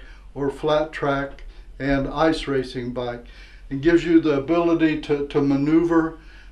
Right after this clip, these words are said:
uh, get around much better. The fact that the fuel cell is below the seat gives you a lower center of gravity, which permits you to maneuver even better, and, uh,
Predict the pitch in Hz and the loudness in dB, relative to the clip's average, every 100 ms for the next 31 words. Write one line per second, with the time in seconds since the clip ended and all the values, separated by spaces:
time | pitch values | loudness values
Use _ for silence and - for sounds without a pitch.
0 | - 139 143 139 135 135 120 147 156 143 | -14 -4 0 0 0 -2 0 2 4 4
1 | 147 151 147 147 - - 151 135 135 139 | 4 4 2 0 -2 -4 -4 -2 -4 -6
2 | - - 147 156 185 185 185 160 160 - | -12 -12 -10 2 2 4 0 0 -2 -2
3 | 180 170 165 - 160 160 151 147 123 147 | -2 -2 -2 -2 -2 -2 -4 -8 -8 -8
4 | 143 151 180 226 202 151 - - - - | -4 2 4 6 6 4 -2 -8 -16 -14
5 | 143 151 - 240 175 156 - - - - | -10 -10 -6 0 2 0 -4 -20 -20 -4
6 | 156 165 151 156 156 160 160 160 170 160 | 0 2 4 4 4 4 2 0 0 2
7 | 151 139 147 165 175 139 139 131 143 147 | 2 -2 0 2 2 0 -4 -4 -6 -8
8 | - - - 151 143 147 143 160 143 139 | -10 -18 -10 -6 -4 -6 -6 -6 -6 -6
9 | 123 - - - 135 139 143 143 139 139 | -8 -12 -20 -14 -4 0 0 -2 -4 -2
10 | 139 147 139 127 143 143 123 123 - 139 | -2 0 -4 -2 -2 -2 -2 -8 -8 -4
11 | 135 123 - - - - 131 127 | -4 -6 -12 -20 -20 -10 -8 -6